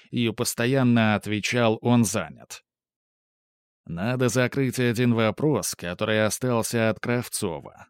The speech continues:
сказал Ремезов. "А что с ним, кстати, стало?" — спросил я. Через дверь послышался очередной звонок, и снова кто-то пробасил: "Занят".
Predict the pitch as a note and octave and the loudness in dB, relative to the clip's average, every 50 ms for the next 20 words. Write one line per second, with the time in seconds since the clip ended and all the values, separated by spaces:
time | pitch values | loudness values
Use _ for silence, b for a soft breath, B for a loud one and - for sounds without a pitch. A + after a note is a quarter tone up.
0 | _ - - - - G#2+ G2 F#2+ E2+ G2 F2+ F2+ G2 G2+ G2 F2 D2 C#2+ C#2+ D2 | _ -12 -10 -6 -2 0 0 0 0 0 -2 -2 -2 -2 -4 -4 -6 -10 -12 -12
1 | - D2 - - - - _ _ _ _ _ _ _ _ _ _ _ _ _ _ | -12 -14 -14 -18 -20 -20 _ _ _ _ _ _ _ _ _ _ _ _ _ _
2 | _ _ _ - F2+ F#2 - - - D#3 E3 D#3+ - - D3 C#3+ C#3 B2 - - | _ _ _ -10 -6 -4 -4 -2 0 0 0 0 0 2 2 2 2 2 0 -2
3 | - C#3 C3+ C3 - D3+ C#3+ - - - D3+ G#2+ - - G#1 - - _ - - | -2 0 0 0 0 0 -2 -2 0 0 -2 -2 -2 -6 -14 -20 -20 _ -12 -12
4 | - - - G#2 G#2+ G#2 - - G2 D#2+ D#2+ - - - - - _ _ _ _ | -10 -4 -2 -2 -2 -2 -2 -6 -8 -8 -10 -12 -18 -20 -20 -20 _ _ _ _
5 | _ _ _ _ _ _ _ _ _ _ _ - - G#2+ G2 A2 A2 G2 G#2 A2 | _ _ _ _ _ _ _ _ _ _ _ -8 -6 -4 -2 -2 -2 -2 -2 0
6 | B2+ D#3+ D#3 C3+ - C3 B2 A2+ - C#3+ D3 C#3+ B2 - C3+ B2+ A#2 - B2 A#2+ | 0 2 2 2 2 0 0 0 0 -2 -2 -2 0 0 0 0 0 0 2 2
7 | A#2 A2+ G#2+ - - A#2+ A#2+ A#2+ A2 B2 B2+ B2 A#2+ A2 F#2+ A2 B2 B2+ A#2 F#2+ | 2 2 2 0 0 0 0 0 2 4 4 4 4 2 2 2 0 0 0 0
8 | D#2 - - - - - _ - G2+ G2+ G2 F#2 F2+ F2 - - B2+ C3+ C#3 C3 | -4 -8 -16 -20 -20 -20 _ -8 -4 -2 -2 -2 -2 -2 -2 -2 0 2 2 4
9 | A#2 A#2+ A#2 - - B2+ A#2+ A2 A#2+ A2 F#2+ A2+ A2+ G#2 G#2+ G#2+ G2+ F#2 - - | 4 2 2 2 2 2 2 4 2 0 2 2 2 4 4 2 2 0 -2 -2
10 | - B2+ B2 A#2+ A2+ b b b b b b b - F#2+ G#2+ C3 A2+ F2+ D#2+ D#2+ | 0 2 2 2 0 b b b b b b b -6 0 2 2 2 2 -2 -10
11 | - - - - - | -14 -18 -20 -20 -20